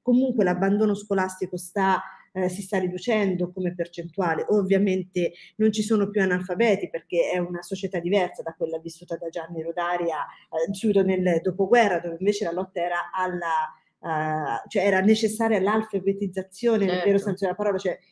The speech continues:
Speaker 1: insegnare a scrivere, a far di conto e a leggere l'essenziale, almeno fare la firma, no? Era questo anche un percorso diverso. Invece oggi noi parliamo di diritto alla cultura, che è appunto un passetto in più,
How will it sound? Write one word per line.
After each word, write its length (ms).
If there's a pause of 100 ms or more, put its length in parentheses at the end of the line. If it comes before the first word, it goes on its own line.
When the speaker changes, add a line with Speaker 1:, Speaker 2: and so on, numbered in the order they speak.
Speaker 1:
insegnare 540
a 40
scrivere, 540
a 40
far 240
di 140
conto 300
e 60
a 20
leggere 340
l'essenziale, 680
almeno 300
fare 220
la 160
firma, 460
no? 220 (200)
Era 260
questo 340
anche 360
un 220
percorso 400
diverso. 360 (320)
Invece 400
oggi 220
noi 160
parliamo 440
di 100
diritto 460
alla 400
cultura, 600 (440)
che 100
è 40
appunto 540
un 220
passetto 640
in 240
più, 320